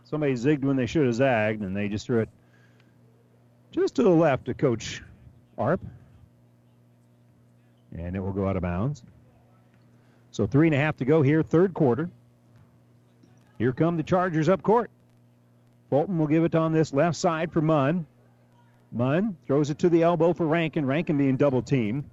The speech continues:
Gives it out here for Fulton. And with this two three zone, they'll work it back around. Ball is well short on the, uh, three-point opportunity. And rebound is, uh, pulled down by Jeffries. So Jeffries comes up with it.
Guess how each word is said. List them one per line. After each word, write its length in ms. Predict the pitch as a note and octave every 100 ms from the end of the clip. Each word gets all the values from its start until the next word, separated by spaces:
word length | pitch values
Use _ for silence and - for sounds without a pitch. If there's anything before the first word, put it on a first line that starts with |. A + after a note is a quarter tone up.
| G#2+
Gives 200 | B2 C3+
it 60 |
out 160 | B2+ B2
here 160 | D3
for 120 | C3+ A#2+
Fulton. 480 | F3 F#3 C#3 A#2+ A#2+ - _ _
And 380 | F#2 G#2 A#2 A#2
with 120 | B2
this 160 | B2+ B2+
two 200 | - D3
three 240 | C3 C3+
zone, 260 | A#2+ C3 D3
they'll 100 | B2
work 220 | B2+ -
it 80 | B2
back 240 | C3 C3+
around. 540 | B2 C#3 C#3+ A#2 C#3+ C#3+ _ _ _ _ _ _ _ _ _ -
Ball 300 | D3 D3 D3+
is 120 | B2
well 200 | A#2 D#3+
short 340 | - D3+ C#3+ C#3
on 260 | C3+ B2+
the, 240 | B2+ A#2+ A#2+
uh, 80 | A#2 - _ -
three-point 480 | E3 D#3 E3 D3+
opportunity. 640 | C#3+ C3+ C3 D#3 D3+ A#3+ A#3+ _ _ _
And 440 | F#2 G2 A2+ A#2 A2
rebound 440 | C3 A#2+ B2 A#2+
is, 200 | A2 -
uh, 120 | A#2+
pulled 240 | A2+ C#3 B2+
down 180 | B2+ A#2+
by 140 | A2
Jeffries. 540 | G2+ D#3 D#3+ G#2+ C3 - - -
So 140 | -
Jeffries 400 | G#2+ D3+ D#3+ C#3
comes 300 | - D3+ B2+
up 160 | C3 A#2
with 140 | B2
it. 120 | F3+